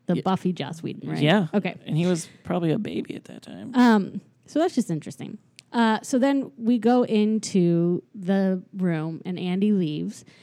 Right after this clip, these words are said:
Speaker 1: and then the toys basically come alive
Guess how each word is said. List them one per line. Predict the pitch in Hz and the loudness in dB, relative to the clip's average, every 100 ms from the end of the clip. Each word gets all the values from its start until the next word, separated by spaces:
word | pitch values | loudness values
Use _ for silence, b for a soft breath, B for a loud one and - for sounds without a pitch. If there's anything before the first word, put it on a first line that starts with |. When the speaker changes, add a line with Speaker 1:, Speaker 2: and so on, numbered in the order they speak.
| b b | b b
Speaker 1:
and | 226 | 4
then | 214 202 | 4 4
the | 202 | 2
toys | - 214 196 190 190 185 - - _ _ - - 185 | 2 4 4 4 2 0 -8 -14 _ _ -20 -10 0
basically | 202 190 196 185 | 4 4 2 0
come | 170 - 175 165 160 | 0 -2 -2 -2 -6
alive | 175 160 151 - - - - | -8 -6 -6 -8 -10 -12 -14